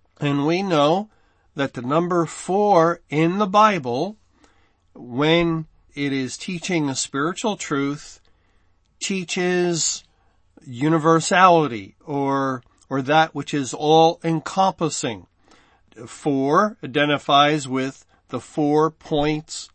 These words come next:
of the compass, north, south, east, west. Or the, the Bible mentions the four corners of the earth to indicate this is something worldwide,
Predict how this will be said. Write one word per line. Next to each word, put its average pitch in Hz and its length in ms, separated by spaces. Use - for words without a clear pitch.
of 139 160
the 156 80
compass, - 840
north, 160 500
south, 156 680
east, 151 560
west. 131 640
Or 151 440
the, 139 400
the 139 220
Bible 143 480
mentions 139 640
the 131 100
four 147 400
corners 165 720
of 143 160
the 165 160
earth - 440
to 151 200
indicate 147 640
this 160 240
is 143 120
something 147 640
worldwide, 156 1000